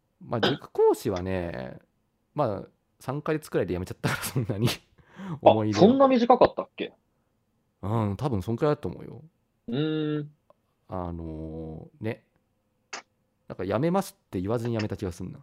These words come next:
Speaker 1: 確か。
Speaker 2: うわ、最悪だ。
Speaker 1: うん。なんか、みんなそうやって辞めてくからさ。
Speaker 2: え、そうなん？
Speaker 1: え、なんか、その、
Speaker 2: そう。
Speaker 1: うん。先輩に、
Speaker 2: そういうもん？
Speaker 1: 先輩に言われたんだよね。「ここは別に辞めず、辞めますって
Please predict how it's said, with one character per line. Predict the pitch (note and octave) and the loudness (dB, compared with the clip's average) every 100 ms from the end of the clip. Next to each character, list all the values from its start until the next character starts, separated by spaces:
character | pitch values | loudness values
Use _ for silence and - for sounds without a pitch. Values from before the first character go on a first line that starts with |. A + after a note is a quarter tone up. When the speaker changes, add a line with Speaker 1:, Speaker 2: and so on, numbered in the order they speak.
| _ | _
Speaker 1:
確 | - | -20
か。 | - _ _ _ _ _ _ - | -20 _ _ _ _ _ _ 2
Speaker 2:
う | |
わ、 | F#2 - - - _ | 4 4 -2 -20 _
最 | - F#2 | 0 0
悪 | F2+ | 0
だ。 | F2+ - | -4 -4
Speaker 1:
う | F#2+ | -8
ん。 | F2 E2 F2 - _ _ _ _ _ _ - | -8 -8 -12 -18 _ _ _ _ _ _ -8
な | B2+ | -6
ん | |
か、 | |
み | G2+ F#3+ | -2 0
ん | A#3+ | 2
な | A#3 A3 - _ - | 2 0 -2 _ -8
そ | - | -2
う | |
や | E3+ | -2
っ | |
て | E3+ | 0
辞 | D3+ | -2
め | |
て | D3 | 0
く | D3+ | -4
か | - | -8
ら | - | -14
さ。 | - C3+ _ _ _ _ _ _ _ _ _ _ _ - | -14 -18 _ _ _ _ _ _ _ _ _ _ _ -10
Speaker 2:
え、 | G#2 E2+ | -6 -4
そ | G#2+ C3 A#3+ | 4 8 10
う | |
な | B2 E2 D#2+ G#2+ | 8 4 -2 -2
ん？ | |
Speaker 1:
え、 | C#3+ | -2
な | |
ん | C3+ | -2
か、 | G2+ | -2
そ | D3+ | 0
の、 | B2+ | 2
Speaker 2:
そ | A2 C3+ _ - | 2 0 _ -8
う。 | A#2 | -4
Speaker 1:
う | |
ん。 | F#2+ F2 F2 _ _ | -2 -4 -8 _ _
先 | - A3 A#2+ | -4 2 6
輩 | |
に、 | E3 | 8
Speaker 2:
そ | |
う | |
い | A3 F3 - | 10 8 6
う | |
も | |
ん？ | - | -4
Speaker 1:
先 | - A3 | -4 -2
輩 | A3 A3 | 0 2
に | |
言 | F#3+ | 2
わ | |
れ | G3 | 2
た | F3+ | 0
ん | |
だ | F#2+ | -2
よ | F2 | -8
ね。 | F2+ A2 _ | -14 -16 _
「こ | - - C#3+ | -20 -8 -6
こ | - | 2
は | F3 E3 | 6 4
別 | E3 C#3+ C#3+ | 4 -4 -2
に | B2+ C3 - _ _ _ _ _ | -2 -4 -6 _ _ _ _ _
辞 | B2+ B2+ | -4 0
め | D3 | 2
ず、 | D#3+ E3 - | 0 -2 -6
辞 | A#2+ | -4
め | C3+ | -2
ま | C3+ | -2
す | C#3+ - | -4 -8
っ | - | -14
て | - | -14